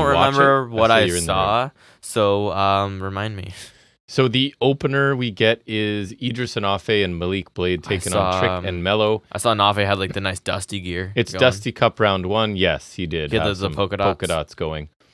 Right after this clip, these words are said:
Speaker 1: Um, and commentary talk about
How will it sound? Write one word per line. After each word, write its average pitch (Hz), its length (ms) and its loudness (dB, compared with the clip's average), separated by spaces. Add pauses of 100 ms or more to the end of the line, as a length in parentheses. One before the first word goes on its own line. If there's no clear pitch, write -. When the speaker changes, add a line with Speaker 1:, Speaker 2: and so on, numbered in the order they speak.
(400)
Speaker 1:
Um, 107 460 4 (280)
and 110 180 -2
commentary 135 640 0
talk 143 320 0
about 113 460 0